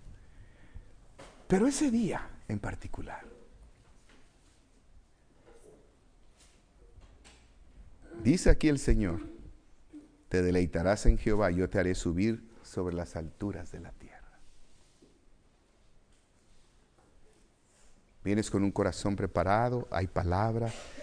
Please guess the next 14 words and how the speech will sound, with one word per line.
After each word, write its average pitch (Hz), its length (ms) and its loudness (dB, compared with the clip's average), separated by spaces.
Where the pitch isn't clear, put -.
regresas 120 500 4
a - 100 2
casa. 131 600 -2
Ahora 127 200 4
vas, 135 500 6
algunos 110 400 6
hermanos 123 500 6
van 110 220 2
y 101 40 -4
comen, 107 540 0
y 135 400 0
hay 117 160 0
conversaciones 113 1040 -2
espirituales. 104 920 -10